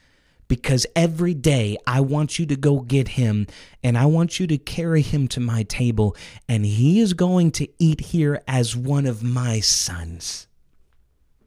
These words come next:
And that's what Jesus does for us every day. Every day,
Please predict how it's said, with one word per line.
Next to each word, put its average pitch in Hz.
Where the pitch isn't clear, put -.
And 110
that's 156
what 117
Jesus 113
does 110
for 95
us -
every 104
day. 92
Every 143
day, 110